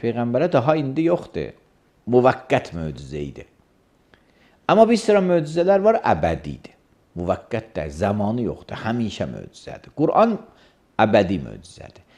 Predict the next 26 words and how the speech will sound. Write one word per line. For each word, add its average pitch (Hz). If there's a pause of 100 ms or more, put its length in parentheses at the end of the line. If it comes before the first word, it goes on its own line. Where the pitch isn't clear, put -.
(260)
Amma 233
istər 233
möcüzə 147
müvəqqət 95
ola, 62 (440)
istər 175
möcüzə 101
əbədi 85
ola, 123 (500)
ikisi -
də 220
bir 208
nüqtədə 127
iştirakları 62
var. - (500)
O 151
da 160
budur 156
ki, 185 (640)
heç 180 (380)
kəs - (380)
eləyənməz 131 (340)
o 120
möcüzənin 107
tayin 90
eləsin. 64